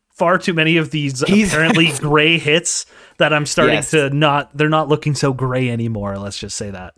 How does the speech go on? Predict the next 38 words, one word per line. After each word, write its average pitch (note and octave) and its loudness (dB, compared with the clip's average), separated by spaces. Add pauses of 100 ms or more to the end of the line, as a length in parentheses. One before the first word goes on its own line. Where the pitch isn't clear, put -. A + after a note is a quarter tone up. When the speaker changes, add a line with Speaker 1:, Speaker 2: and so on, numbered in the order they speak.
(800)
Speaker 2:
Yeah. F#2+ -4 (760)
I D#3 2
don't F3+ 2
know. D3 -2
I C3 0
think F#3 -2
that's, G#3 0
that's C3+ -6
one C3+ -4
of C#3 -2
those C3 -4
things B2+ -6
you B2 -4
can, G#2+ -8 (760)
i-, - -10 (340)
if C3+ -4
you, C#3+ -4
what C#3+ -2
is D#3+ 0
a D#3 0
clean C#3 -4
hit A#2+ -4
in - -12
the G#2+ -4
N G2+ -6
H F#2 -10
L F#2 -4
anymore? E2 -10 (800)
But F2 -2
Speaker 1:
Uh, A2+ -6
Speaker 2:
we B2+ 0
could C3 -6
Speaker 1:
shoulder C#3+ 0
on C#3+ -2
shoulder, D#3 0
shoulder C#3+ -4
on C#3 -4
chest, - -2